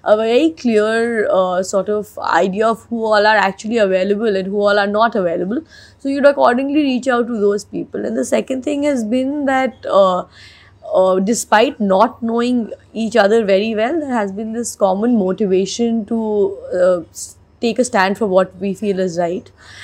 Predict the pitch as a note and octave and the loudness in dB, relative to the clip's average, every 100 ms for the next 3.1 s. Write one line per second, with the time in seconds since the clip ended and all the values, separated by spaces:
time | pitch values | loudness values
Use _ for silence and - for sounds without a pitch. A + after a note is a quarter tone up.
0 | - - F#3 F3+ F#3 F3 F#3 E3+ F#3 G3+ | -8 -2 0 0 -2 0 2 2 0 0
1 | G3 G3 G#3+ G#3 G3 - - D#3+ D#3+ D#3+ | 0 2 0 0 -4 -4 0 2 2 0
2 | F3+ G3+ G3+ F3+ F#3+ F#3 F#3 F3+ - F#3 | -2 -2 0 -2 2 2 0 -4 -2 0
3 | F3+ | 0